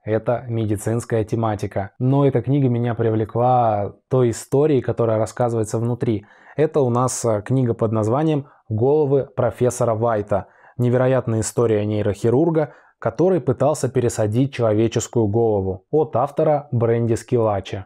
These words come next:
В этой книге нас с вами ждет история о том, как впервые пытались пересадить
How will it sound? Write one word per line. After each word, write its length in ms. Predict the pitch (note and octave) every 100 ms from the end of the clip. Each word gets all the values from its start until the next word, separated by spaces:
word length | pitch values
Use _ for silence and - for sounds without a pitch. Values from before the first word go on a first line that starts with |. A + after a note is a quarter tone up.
| -
В 100 | B2
этой 180 | D#3+ C3+
книге 420 | B2+ D#3+ F3+ B2+
нас 300 | A2+ D3+ D#3+
с 100 | -
вами 460 | C3+ E3 D3 A#2+
ждет 400 | A2 G#2 C3+ C#3+
история 460 | B2 - D3 D3 B2
о 40 |
том, 360 | A2 D#3 F#3 F#3 - _ _
как 380 | - D3 F3+ - -
впервые 840 | - D3+ B2+ G#2 C#3 F#3+ C3 - _
пытались 440 | - G#2+ B2 D#3 C#3
пересадить 640 | A#2+ A#2 - A2 C#3+ D3